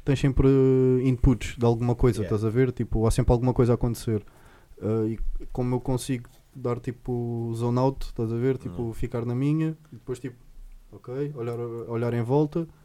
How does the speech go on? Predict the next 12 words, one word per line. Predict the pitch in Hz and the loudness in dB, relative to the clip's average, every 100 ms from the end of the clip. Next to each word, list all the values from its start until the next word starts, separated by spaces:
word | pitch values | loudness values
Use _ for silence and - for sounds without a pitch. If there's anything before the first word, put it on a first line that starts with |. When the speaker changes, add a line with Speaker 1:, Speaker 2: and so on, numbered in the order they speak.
| _ | _
Speaker 1:
e | 113 | -8
está | - 120 | -2 0
assim, | 117 151 160 | 0 0 0
assim, | 147 156 156 | 0 0 -2
assim, | 143 - 160 | -2 -2 -4
tipo, | 147 - 135 131 127 123 | -6 -4 -2 0 -2 -2
bué | 127 131 123 | -2 0 0
coisas | 131 123 | -2 -2
a | 127 | -4
acontecer | 131 123 - 151 | -4 -8 -4 -2
e | 156 | -2
depois | 147 147 147 | -2 -2 -2